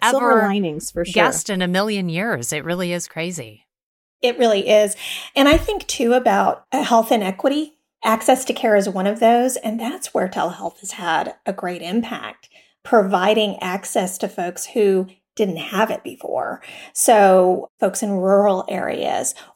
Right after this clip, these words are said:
Speaker 3: or people that just could not travel, they didn't have a car, they were gonna have to take a two-hour bus ride to get to a doctor. So telehealth is a, a game changer for those people in particular.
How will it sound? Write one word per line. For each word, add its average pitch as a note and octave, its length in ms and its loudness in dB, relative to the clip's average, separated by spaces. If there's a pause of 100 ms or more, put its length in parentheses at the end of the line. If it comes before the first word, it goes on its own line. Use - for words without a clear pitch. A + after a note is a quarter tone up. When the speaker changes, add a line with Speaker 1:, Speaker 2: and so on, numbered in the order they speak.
Speaker 3:
or A3 160 4
people C4 600 -2
that - 240 -6
just G3+ 280 -2
could - 160 -6
not G#3 220 -4
travel, C4+ 340 0
they F3+ 140 -2
didn't F3+ 180 -4
have A3 140 -4
a A3+ 60 -4
car, A#3 420 0
they F#3+ 120 -4
were F#3+ 80 -2
gonna F#3 140 -4
have G3 140 -6
to - 80 -10
take G3+ 200 -6
a G3 40 -10
two-hour G3 460 0
bus F#3+ 340 -6
ride - 360 -10 (420)
to A#3 120 -2
get G#3+ 200 -2
to - 120 -4
a F#3 60 -2
doctor. F3+ 520 -8
So G3 420 2
telehealth G3+ 580 0
is F3+ 160 -2
a, F3+ 260 -4
a G3+ 100 -6
game F3 280 -10
changer F#3 320 -10
for F3+ 140 -16
those E3 280 -12
people - 540 -12 (340)
in F3 200 -4
particular. - 800 -16